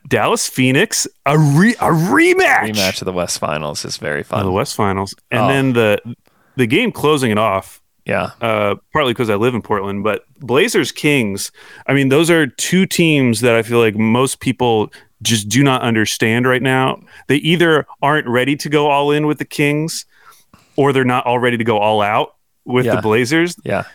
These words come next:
Speaker 1: Like, both of those teams are kinda just hovering around, like, are these play-in teams,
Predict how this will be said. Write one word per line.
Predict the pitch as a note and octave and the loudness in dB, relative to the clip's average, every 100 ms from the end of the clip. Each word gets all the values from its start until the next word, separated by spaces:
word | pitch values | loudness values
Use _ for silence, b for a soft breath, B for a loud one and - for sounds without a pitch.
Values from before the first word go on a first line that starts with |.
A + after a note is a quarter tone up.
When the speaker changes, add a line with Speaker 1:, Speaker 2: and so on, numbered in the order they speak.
| - | -2
Speaker 1:
Like, | A#2+ | 0
both | A2+ D#3+ | 0 0
of | |
those | D#3 D3+ | 2 0
teams | - D3 C3 | 0 0 2
are | A#2+ | 0
kinda | - B2 | 0 0
just | A#2 A2 | 0 -2
hovering | - C3+ B2 B2 A2+ | -2 -4 0 2 2
around, | G#2+ G#2+ G#2+ G#2 | 2 0 0 0
like, | G2+ F#2 A#2 _ _ _ | 0 -2 -6 _ _ _
are | B2+ B2 | -2 0
these | C#3+ C3+ | 0 -2
play-in | - B2 A#2+ A#2 | -2 0 2 0
teams, | A2 A#2+ A2 G#2+ G#2 G2+ | 0 0 2 2 0 -2